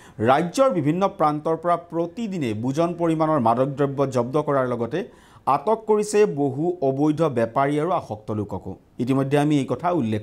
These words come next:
কৰিছোঁ। ৰাজ্যৰ অন্য প্ৰান্তৰ সমান্তৰালভাৱে তিনিচুকীয়া জিলাৰ ফিলবাৰী থানাৰ ভাৰপ্ৰাপ্ত আৰক্ষী বিষয়া ঋষিকেশ হাজৰিকাৰ নেতৃত্বত ফিলবাৰীৰ বিভিন্ন ঠাইত এনে অভিযান চলি আহিছে।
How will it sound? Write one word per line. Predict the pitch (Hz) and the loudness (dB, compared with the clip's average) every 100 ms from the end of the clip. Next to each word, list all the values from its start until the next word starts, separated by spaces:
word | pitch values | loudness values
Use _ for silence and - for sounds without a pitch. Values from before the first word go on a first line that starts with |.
| - | -4
কৰিছোঁ। | 98 98 98 98 - - - - - _ _ - | -6 -6 -8 -12 -16 -20 -20 -20 -20 _ _ 0
ৰাজ্যৰ | 143 175 170 233 - 139 | 2 2 2 2 2 0
অন্য | 147 175 185 | -2 -2 -2
প্ৰান্তৰ | 185 180 180 196 156 | 0 -2 -2 -4 -2
সমান্তৰালভাৱে | 135 143 139 151 151 151 160 170 | -2 -2 0 -2 0 -2 -2 -2
তিনিচুকীয়া | 143 131 156 143 160 139 | -2 -2 -4 -2 0 2
জিলাৰ | 147 143 143 | 0 0 -2
ফিলবাৰী | - 151 165 165 165 | -2 2 2 2 0
থানাৰ | 165 151 151 151 151 - - - | -2 2 2 0 -6 -18 -20 -2
ভাৰপ্ৰাপ্ত | 120 - - 202 196 - 214 - | 2 2 2 0 0 0 0 2
আৰক্ষী | 127 131 - 190 | 0 0 -6 -8
বিষয়া | 180 165 120 95 - _ _ | -4 0 0 -2 -12 _ _
ঋষিকেশ | 113 127 131 214 208 214 - | 0 2 2 0 2 0 0
হাজৰিকাৰ | 127 139 160 151 156 127 | 0 2 2 2 2 2
নেতৃত্বত | 117 151 151 151 143 160 - - - _ | 0 -2 -4 0 0 0 -2 -14 -20 _
ফিলবাৰীৰ | - 170 202 214 214 156 | -2 2 4 4 2 0
বিভিন্ন | 139 156 160 160 | -2 0 0 0
ঠাইত | 151 151 - | 0 0 -4
এনে | 131 135 127 | -4 -2 -2
অভিযান | 131 120 127 131 127 _ - | -2 0 0 0 -8 _ -6
চলি | 143 117 104 | -2 0 0
আহিছে। | 92 - | -2 -8